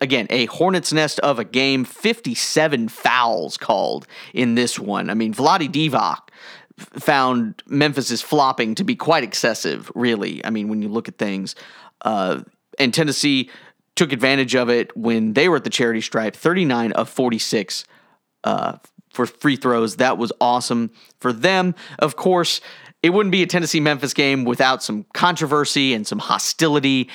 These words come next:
and everything going on there. When you look at it, you had, right near the end of the game, the game was already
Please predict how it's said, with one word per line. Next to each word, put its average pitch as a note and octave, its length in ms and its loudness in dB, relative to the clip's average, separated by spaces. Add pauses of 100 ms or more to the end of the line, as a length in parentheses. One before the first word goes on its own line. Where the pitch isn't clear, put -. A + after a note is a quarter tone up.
(160)
and A2+ 120 -2
everything B2 280 2
going B2 360 2
on A#2 280 0
there. B2+ 280 2 (180)
When C#3+ 180 0
you C3+ 120 2
look C3+ 220 2
at B2+ 220 4
it, A#2+ 160 0 (260)
you B2+ 240 0
had, B2 460 2 (560)
right D#3+ 260 4
near D#3 140 2
the C#3+ 160 2
end D3 100 2
of C3 40 -2
the C3+ 60 2
game, C#3 300 2
the B2 80 -2
game C#3+ 220 2
was C3+ 100 0
already C3 540 0